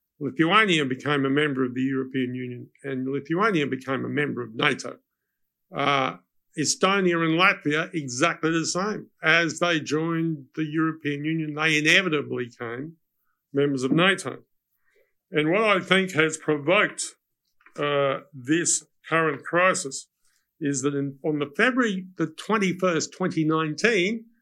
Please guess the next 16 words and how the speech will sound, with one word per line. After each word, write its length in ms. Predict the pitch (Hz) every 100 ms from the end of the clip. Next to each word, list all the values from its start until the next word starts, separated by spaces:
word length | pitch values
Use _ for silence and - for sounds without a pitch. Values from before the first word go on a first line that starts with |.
| _ _ _ _
uh, 200 | 156 151 170
a 60 | 147
date 420 | 147 160 160 156
that 200 | 156 156
will 240 | 147 143 143
not 240 | 190 202
be 100 | 151
recognised 720 | 156 165 156 143 147 147 139
by 200 | 143 135 -
anybody, 640 | 151 143 131 143 135 139 - _ _ 151
uh, 280 | 139 127 165 _ _ _
in 140 | 143
this 240 | 135 131 -
room 220 | 143 135
as 120 | 120
important, 600 | 123 120 202 233 117 156